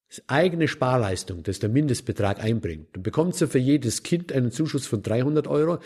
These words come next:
sind sechshundert Euro. Für sich selbst hundertvierundfünfzig, ab dem nächsten Jahr sind's hundertfünfundsiebzig Euro. Das sind also dann siebenhundertfünfundsiebzig Euro plus ihren sechzig Euro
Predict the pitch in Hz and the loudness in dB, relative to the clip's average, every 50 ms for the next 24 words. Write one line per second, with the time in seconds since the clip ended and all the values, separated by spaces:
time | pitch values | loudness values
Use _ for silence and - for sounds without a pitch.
0 | - - - - - 123 107 - 156 147 - - - 110 101 101 - - 107 101 | -16 -20 -10 -2 0 0 2 2 2 0 2 0 -2 0 -2 -2 -4 -2 -4 -2
1 | 95 95 90 - 98 - - 139 127 110 - - 135 160 185 - - - - - | -4 -4 -4 -4 -6 -2 -2 -4 -2 0 2 4 4 4 2 0 -6 -10 -10 -16
2 | - - - _ _ 143 143 131 110 - - - 147 160 170 175 156 - 175 170 | -20 -20 -20 _ _ 2 2 2 2 -4 -2 0 2 4 4 2 2 0 -4 -6
3 | - - - - 190 190 - - - _ _ _ _ - 113 - _ 117 113 131 | -6 -6 -2 -2 -2 -2 -6 -18 -20 _ _ _ _ -6 -6 -4 _ -2 0 0
4 | 135 - - - 143 135 131 135 131 - 127 110 123 123 113 98 - - 151 170 | -2 -2 -2 0 2 2 2 2 2 0 0 2 2 0 0 0 0 0 0 0
5 | 165 151 - 165 165 - - 170 - - 151 151 165 165 180 185 175 - - - | 0 0 -2 -2 -2 -2 -4 -4 -2 0 2 2 4 2 2 -2 -4 -10 -18 -20
6 | - - _ _ - 113 - - 156 143 135 135 123 131 120 107 123 131 156 175 | -20 -20 _ _ -6 -4 -2 -2 -2 0 0 2 2 2 0 2 0 0 0 0
7 | 165 - - - 196 208 196 190 180 170 175 156 131 - 180 190 196 170 156 - | -2 -4 -2 0 0 0 2 2 0 2 2 0 0 2 0 0 2 0 2 0
8 | 156 127 - - - 113 - 135 139 165 185 175 160 - 151 127 - - 139 120 | 0 -2 -2 -4 -4 -4 0 2 4 4 4 2 2 0 -2 -2 0 0 0 2
9 | 110 107 - 143 147 - - - - 151 - - 147 147 160 165 170 165 | 2 0 0 0 -2 -2 -4 -4 -4 -4 0 2 4 6 6 6 4 2